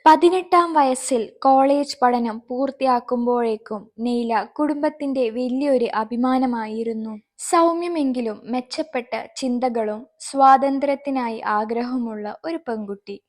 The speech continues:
നെയ്ലയുടെ ഉപ്പ ഹമീദ് ഒരു കടയുടമയാണ്.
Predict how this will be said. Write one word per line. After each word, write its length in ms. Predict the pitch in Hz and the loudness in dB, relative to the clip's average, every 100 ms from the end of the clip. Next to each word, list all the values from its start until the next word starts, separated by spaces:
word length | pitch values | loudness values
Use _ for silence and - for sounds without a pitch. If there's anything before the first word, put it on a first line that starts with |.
| - | -6
നെയ്ലയുടെ 720 | 320 359 370 392 403 392 349 - | -4 0 0 2 4 4 2 -2
ഉപ്പ 280 | 240 - 233 | -8 -2 0
ഹമീദ് 680 | 214 214 240 226 220 220 - | 0 -2 -6 -4 -6 -10 -6
ഒരു 160 | 302 320 277 | -4 -2 0
കടയുടമയാണ്. 1040 | 240 247 269 240 226 226 208 196 196 - | 0 0 -2 -2 -4 -6 -6 -8 -12 -18